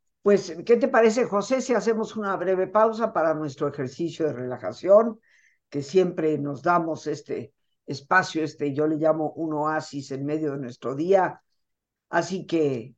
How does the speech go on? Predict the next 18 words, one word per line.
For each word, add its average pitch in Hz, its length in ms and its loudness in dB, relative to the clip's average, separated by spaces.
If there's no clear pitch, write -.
en 160 200 -4
un 165 60 -4
momento 165 400 -2
regresamos 151 560 -2
contigo, 220 640 0
pero, 208 460 2
amigos, 214 480 0
como 165 240 -4
siempre, 214 400 -2
pues 175 180 -2
les 151 140 -4
voy 170 140 2
a 160 120 4
pedir 147 200 -4
que 139 80 -12
se 131 120 -10
pongan 127 380 -8
cómodos. 202 800 0